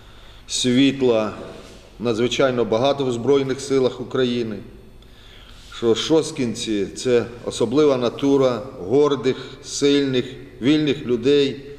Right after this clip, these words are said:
які, незважаючи на кров і рашистську наволоч, яка лізе на нашу землю, шосткінські хлопці і дівчата захищають її. Ми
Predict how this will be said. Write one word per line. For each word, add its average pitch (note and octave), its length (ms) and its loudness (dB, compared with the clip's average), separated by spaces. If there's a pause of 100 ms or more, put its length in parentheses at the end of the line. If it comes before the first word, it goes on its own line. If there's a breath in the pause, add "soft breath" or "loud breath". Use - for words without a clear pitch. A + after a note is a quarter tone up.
(720 loud breath)
які, B2 260 2
незважаючи D#3 880 2
на C#3 140 2
кров D#3 840 2 (880 loud breath)
і C#3+ 100 4
рашистську D#3 1000 2 (300)
наволоч, D#3+ 640 2
яка D#3+ 240 2
лізе D#3 320 2
на D3+ 140 -2
нашу D3+ 400 0
землю, D#3 600 2 (800 loud breath)
шосткінські D#3 760 0
хлопці C#3+ 460 0
і - 20 -2
дівчата C3 540 0
захищають A2+ 840 0
її. E2+ 140 -8 (1600 loud breath)
Ми D3+ 400 4